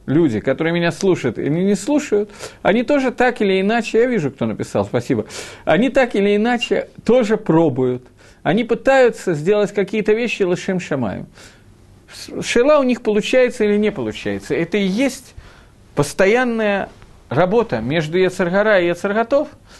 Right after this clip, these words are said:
когда мы находимся в борьбе с нашей Йецер Гарой. Она ведь находится не только в том месте, когда приходит Йецер Гара и говорит человеку, который уже тридцать лет сидит в кололе и занимается Торой, и находится на уровне Талмид Хохама и так далее,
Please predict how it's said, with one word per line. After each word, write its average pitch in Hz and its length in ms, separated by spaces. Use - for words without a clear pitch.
когда 202 360
мы 262 60
находимся 240 580
в 175 80
борьбе 208 520
с - 40
нашей 190 340
Йецер 185 280
Гарой. 135 300
Она 220 220
ведь 269 140
находится 214 800
не 180 200
только 208 440
в - 80
том 165 220
месте, 214 340
когда 147 520
приходит 165 420
Йецер 151 300
Гара 214 240
и 190 80
говорит 151 320
человеку, 160 480
который 139 320
уже 147 160
тридцать 175 400
лет 165 180
сидит 127 320
в - 60
кололе 131 440
и - 180
занимается 165 640
Торой, 151 540
и 120 520
находится 170 800
на 165 120
уровне 156 200
Талмид 156 320
Хохама 143 360
и 139 40
так 190 220
далее, 226 300